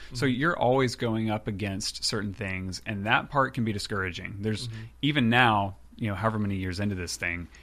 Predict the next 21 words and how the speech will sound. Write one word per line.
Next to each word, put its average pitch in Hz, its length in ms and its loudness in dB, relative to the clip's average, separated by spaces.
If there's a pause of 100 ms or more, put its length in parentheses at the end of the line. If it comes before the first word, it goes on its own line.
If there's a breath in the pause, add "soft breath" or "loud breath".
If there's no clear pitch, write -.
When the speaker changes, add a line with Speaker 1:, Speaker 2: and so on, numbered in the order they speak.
(140 loud breath)
Speaker 1:
it 120 120 0
still 127 200 2
feels 101 300 -2
that 92 180 4
way 90 220 2
when 92 160 -4
you 95 100 -4
lose 92 160 -6
projects 92 480 -2
where 98 80 -12
you're - 80 -16
like, - 140 -16
"Oh 101 160 -12
man, 92 180 -10
I 90 60 -12
lost 92 240 -10
it - 80 -18
to 98 60 -10
that 90 260 -6
guy, 113 300 -4
really?" 120 320 -6